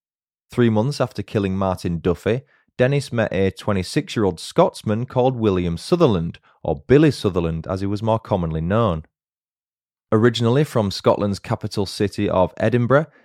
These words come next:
Billy had a child from a previous marriage to a lady named Pam. However, they were only married for a couple of months before filing for a divorce. As he so often did,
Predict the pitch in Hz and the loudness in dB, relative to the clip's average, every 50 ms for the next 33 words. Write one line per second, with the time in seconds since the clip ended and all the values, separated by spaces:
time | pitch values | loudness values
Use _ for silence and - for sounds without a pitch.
0 | _ _ _ _ _ _ 170 165 170 165 143 139 113 117 - - - 113 110 117 | _ _ _ _ _ _ 2 4 4 4 4 4 2 2 0 2 2 2 4 4
1 | 127 139 - 139 127 113 - - - 110 98 90 92 87 - - 98 101 98 101 | 4 2 0 0 -2 -2 -2 0 0 0 0 0 0 -2 -4 -2 0 0 2 2
2 | 113 131 135 - - 135 123 123 120 104 92 87 90 98 90 90 85 82 85 - | 0 -2 -4 -4 -4 -2 -2 0 0 0 0 0 0 -2 -2 -2 -2 -2 -4 -6
3 | - - - 139 147 139 98 80 73 - _ _ _ _ _ - 104 107 107 104 | -10 -6 -2 0 0 0 0 -2 -6 -8 _ _ _ _ _ 2 4 6 6 6
4 | 95 101 98 98 90 - - - 113 117 143 143 127 113 107 107 104 98 98 98 | 6 4 2 2 2 0 -2 -2 0 2 2 2 2 2 2 2 2 4 4 2
5 | 95 87 - - 98 95 92 90 76 90 - - 92 - - 87 85 85 101 120 | 0 0 -2 0 0 2 2 2 0 -2 -6 -8 -8 -6 -4 -4 -2 0 2 2
6 | 120 117 110 - - 101 95 - 117 117 - - - 101 90 87 87 82 - - | 2 2 -2 -4 -6 -8 -2 0 0 0 0 0 0 0 0 0 -2 -4 -4 -6
7 | 85 80 82 78 90 90 95 95 87 - - - - - _ _ _ _ _ _ | -6 -6 -4 -2 0 2 2 2 0 -2 -4 -12 -20 -20 _ _ _ _ _ _
8 | _ _ _ _ _ _ _ _ _ _ _ _ _ _ - 107 104 101 95 - | _ _ _ _ _ _ _ _ _ _ _ _ _ _ -2 0 0 0 -2 0
9 | - 98 92 92 85 - - 90 85 85 80 98 107 127 147 151 | 2 4 4 4 2 0 -2 -4 -2 -2 2 4 4 4 4 0